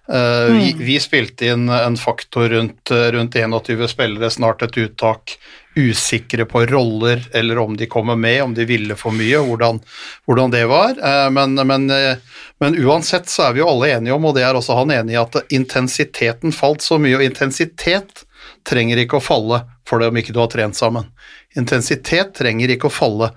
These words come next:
Speaker 1: fordi om du er usikker på om du kommer med. Da må du, da må du ta deg hempa på det.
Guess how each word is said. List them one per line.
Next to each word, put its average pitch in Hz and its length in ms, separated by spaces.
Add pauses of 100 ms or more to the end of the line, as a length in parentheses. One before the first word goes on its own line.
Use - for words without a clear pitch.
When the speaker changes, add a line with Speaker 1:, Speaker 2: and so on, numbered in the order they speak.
(240)
Speaker 1:
fordi 117 300
om 110 120
du 120 100
er 139 100
usikker 117 480
på 117 80
om 110 80
du 120 120
kommer 117 300
med. 117 140
Da 120 100
må 151 140
du, 156 60
da 135 140
må 160 120
du 156 40
ta 123 180
deg 120 120
hempa 113 300
på 120 140
det. - 100